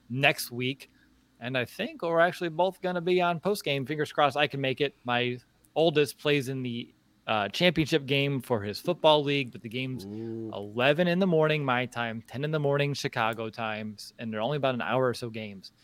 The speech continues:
Speaker 1: So if we can get that game done, if we win, celebrate real quickly and get my, you know, butt in front of the T V, then, um,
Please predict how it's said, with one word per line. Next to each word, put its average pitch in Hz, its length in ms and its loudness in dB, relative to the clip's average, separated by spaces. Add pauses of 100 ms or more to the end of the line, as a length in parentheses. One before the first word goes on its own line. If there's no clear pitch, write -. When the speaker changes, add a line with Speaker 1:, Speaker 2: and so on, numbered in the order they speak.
(140)
Speaker 1:
So 120 140 -8
if 104 120 -8
we 135 80 -4
can 110 260 -8 (500)
get 165 120 2
that 170 120 4
game 160 260 0
done, 143 440 0 (100)
if 113 120 -8
we 123 80 -4
win, 147 320 2
celebrate 147 420 2
real 135 100 -2
quickly 135 380 -4
and 120 80 -4
get 131 160 -8
my, 120 300 -2
you 131 100 -8
know, 110 120 -4
butt 143 280 0
in 151 80 -12
front 139 240 -2
of 120 60 -8
the - 40 -18
T 139 160 -6
V, 127 360 -4 (640)
then, 123 140 -2
um, 113 280 -2